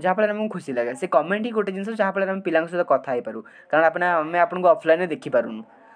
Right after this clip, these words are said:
ତ ବାସ୍, ଏତିକି କହିବାର ଥିଲା କି ଯେ ଟିକେ କମେଣ୍ଟ ଫମେଣ୍ଟ କମେଣ୍ଟ କରନ୍ତୁ। ତ ନିଶ୍ଚିତ ଭାବରେ ଆପଣମାନଙ୍କୁ ଆମେ ବହୁତ ସାରା କଣ୍ଟେଣ୍ଟ ଯୋଗାଇ ଦେବୁ।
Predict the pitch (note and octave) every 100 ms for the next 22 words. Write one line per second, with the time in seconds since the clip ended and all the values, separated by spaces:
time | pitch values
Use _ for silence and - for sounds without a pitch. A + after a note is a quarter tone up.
0 | - D#3 E3+ F#3 - _ _ _ _ -
1 | D#3+ - F3+ F3 D#3+ D#3 D3+ E3+ D#3 D3+
2 | D#3 E3 D3 D3+ E3+ D#3+ D#3 D3+ D3 D3
3 | D3+ D3 C#3+ C3+ B2+ C#3+ D3 - _ -
4 | _ _ _ _ _ _ - D#3 E3 G#3
5 | G#3 F#3 E3+ F3 E3 E3 D#3+ D#3 D#3 D#3+
6 | D3+ D3+ D#3 E3 D#3+ - - - - -
7 | _ _ _ - _ _ _ _ _ _
8 | _ D#3 F3 G#3+ G#3+ G3+ E3+ E3 D#3+ D3
9 | B2+ B2 B2+